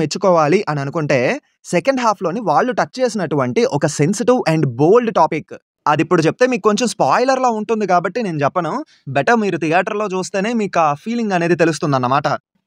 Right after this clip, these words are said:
But ఏంటంటే, సినిమాలోని ఆ టాపిక్‌ని మనం చూసిన తర్వాత అది మనల్ని ఖచ్చితంగా ఆలోచింపజేస్తుంది. But ప్రాబ్లం ఎక్కడొచ్చిందంటే, ప్రీ క్లైమాక్స్‌లో వాళ్ళు ఎక్స్‌ప్లెయిన్ చేసినటువంటి ఆ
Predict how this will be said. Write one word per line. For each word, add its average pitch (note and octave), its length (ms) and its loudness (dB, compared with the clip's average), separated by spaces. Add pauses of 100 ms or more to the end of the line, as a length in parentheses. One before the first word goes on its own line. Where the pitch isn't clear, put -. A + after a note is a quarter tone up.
But D3 260 0
ఏంటంటే, F#3+ 480 2 (160)
సినిమాలోని A3 580 0 (140)
ఆ - 20 2 (140)
టాపిక్‌ని F#3 420 -2
మనం E3+ 220 -4
చూసిన E3 280 0
తర్వాత D3 260 2 (280)
అది F3 140 -6
మనల్ని F#3 320 -6 (100)
ఖచ్చితంగా A3+ 460 0 (160)
ఆలోచింపజేస్తుంది. F3+ 840 0 (420)
But F3 100 0 (100)
ప్రాబ్లం A#3 480 2
ఎక్కడొచ్చిందంటే, A3+ 680 -2 (560)
ప్రీ F3 140 2 (100)
క్లైమాక్స్‌లో B3 480 2
వాళ్ళు G3+ 260 2 (220)
ఎక్స్‌ప్లెయిన్ A3 400 -2
చేసినటువంటి F3+ 580 0 (180)
ఆ - 20 6